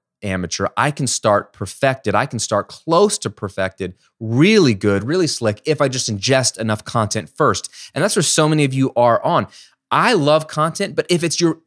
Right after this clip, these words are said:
content that you're producing, yeah, you need to ingest content.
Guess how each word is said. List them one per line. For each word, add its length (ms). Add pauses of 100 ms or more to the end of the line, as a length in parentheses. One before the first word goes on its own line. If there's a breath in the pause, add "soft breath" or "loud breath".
(300)
content 400
that 120
you're 180
producing, 500 (840 soft breath)
yeah, 160
you 180
need 200
to 60
ingest 380
content. 480